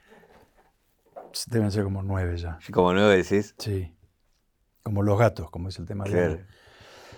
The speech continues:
Speaker 1: Eh, sí, qué sé yo. Si, si pensás en, en las veces en que, en que morís a ciertas cosas y renacés a otras,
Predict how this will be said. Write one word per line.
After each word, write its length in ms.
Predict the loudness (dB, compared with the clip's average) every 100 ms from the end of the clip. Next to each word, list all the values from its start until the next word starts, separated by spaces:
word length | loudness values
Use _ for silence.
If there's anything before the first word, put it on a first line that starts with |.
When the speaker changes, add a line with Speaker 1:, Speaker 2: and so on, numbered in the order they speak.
| -20 -20 -20 _
Speaker 1:
Eh, 600 | 2 4 6 6 4 4 0 -4 -6 -10 _ -14
sí, 340 | -6 -4 -6
qué 80 | -8
sé 160 | -12 -10
yo. 180 | -12 -12
Si, 320 | -8 -8 -8 -8
si 200 | -4 -2
pensás 500 | 0 2 4 2 2
en, 460 | -2 0 -2 -4 _
en 200 | -4 -2
las 140 | 0 0
veces 320 | 0 -2 -4
en 160 | -4 -4
que, 680 | 0 0 2 0 -2 -4 -10 _ _ _ -20 _ _ _ _ _ _ _ _
en 180 | 0 0
que 160 | 4 6
morís 420 | 8 8 6 4
a 40 |
ciertas 380 | 0 -2 -2 -4
cosas 320 | -4 -4 -4
y 60 | -4
renacés 520 | -6 -6 -6 -8 -8
a 80 | -4
otras, 480 | -4 -2 -4 -6